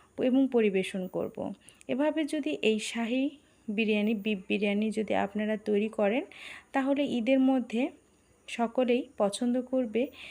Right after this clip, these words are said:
টেস্টও অনেক মাত্রায় বেড়ে যাবে, খেতেও বেশ ভালো লাগবে। এমনভাবে বিরিয়ানি রান্না করলে আশা করি আপনার পরিবারের সকলেই পছন্দ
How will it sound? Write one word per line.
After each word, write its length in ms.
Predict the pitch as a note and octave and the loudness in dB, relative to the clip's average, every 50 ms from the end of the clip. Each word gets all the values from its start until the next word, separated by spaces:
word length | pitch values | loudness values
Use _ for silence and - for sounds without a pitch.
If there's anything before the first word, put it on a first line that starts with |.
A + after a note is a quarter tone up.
| - - - _ _ | -18 -18 -20 _ _
টেস্টও 440 | - B3 B3+ C4+ C4 - - C4+ C#4 F4 - - _ _ _ _ _ _ _ | 2 2 2 2 2 0 2 2 2 2 0 -6 _ _ _ _ _ _ _
অনেক 260 | G#3 G#3+ G#3+ A#3 A#3 A#3+ B3+ | 0 2 2 2 0 0 0
মাত্রায় 380 | B3 B3+ B3 B3 - C4+ C4 A#3+ | 0 0 -2 0 0 0 2 4
বেড়ে 200 | C4+ C4+ C4 C4+ | 4 2 2 2
যাবে, 300 | A#3+ C4 C4 B3+ A#3+ C#4+ E4 F#4 F4+ - | 0 0 -2 -2 0 -2 -2 -2 -6 -8
খেতেও 360 | - - A#3 A#3 A#3 B3+ B3+ B3+ | -2 -2 -2 0 0 0 0 2
বেশ 220 | G#3 B3 B3+ C4 A#3+ A3+ | 2 2 0 0 0 -2
ভালো 240 | G#3 G#3 G3+ G3 F#3+ | -4 -2 0 0 0
লাগবে। 420 | F3+ F3 F3+ F3 E3 - - - - G3 - - - - - - - - - - - _ _ | 0 -2 -4 -6 -6 -8 -10 -10 -10 -10 -16 -20 -20 -20 -20 -20 -20 -20 -20 -20 -20 _ _
এমনভাবে 580 | - - A#3 A#3+ C4+ C#4+ C#4+ C#4 D4 D4+ D#4 D#4 | -4 0 2 4 6 6 6 6 4 4 2 2
বিরিয়ানি 360 | C4 C4+ C4+ C#4+ C#4+ C#4 C#4+ C#4+ | 2 0 2 4 4 6 6 6
রান্না 320 | C#4 C#4 C#4 C#4 C#4+ D4 C#4+ | 4 4 4 4 4 4 2
করলে 380 | C#4+ - C#4+ C4+ B3+ G#3+ A3 A#3 C#4 D4 - | 2 0 0 2 2 2 0 0 -2 -4 -2
আশা 260 | - G#3 - - B3+ | -4 -4 -2 -2 -4
করি 260 | B3 B3+ B3+ A#3+ A3 A3+ - | -2 0 0 0 2 2 0
আপনার 340 | - G3+ G3+ A#3 A#3 A#3+ | 0 0 0 0 -2 -2
পরিবারের 540 | A#3 A#3 A#3 A3 G#3+ A3 G3+ A3 A3 B3+ F4 | -2 -2 -2 0 0 0 0 0 -2 -2 -4
সকলেই 540 | - - - A3+ G3+ - - G#3+ G#3 A3+ A3+ A#3 | -4 -6 -4 -4 -4 -2 -4 -2 -2 -2 -2 0
পছন্দ 380 | G3+ F#3 F#3 - - F#3 F3+ | 0 -2 -2 -2 -6 -6 -4